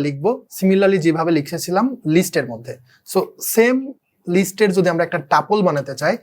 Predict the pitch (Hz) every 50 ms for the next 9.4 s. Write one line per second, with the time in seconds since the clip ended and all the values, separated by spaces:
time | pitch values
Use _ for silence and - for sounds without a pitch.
0 | _ - - _ _ - 160 156 160 151 151 156 156 165 156 175 165 147 147 139
1 | 139 - - 147 143 139 165 226 254 - _ _ _ _ _ _ _ _ _ -
2 | - _ _ _ _ - - - - - _ - - _ _ - - - 147 143
3 | 143 - 156 185 202 202 - _ _ _ _ _ _ _ _ _ - - - -
4 | - _ _ _ _ _ - - - 135 135 135 151 180 - - - - _ _
5 | - - - - - - _ _ - - - - 160 143 139 139 151 170 196 240
6 | 240 - - _ _ _ _ _ _ - - _ - - - - - _ - 147
7 | 143 139 147 170 214 233 220 - - - - _ _ _ _ _ _ _ _ _
8 | - - - - - _ - - _ _ _ _ _ _ _ _ _ _ - 165
9 | 156 165 160 - - - 135 -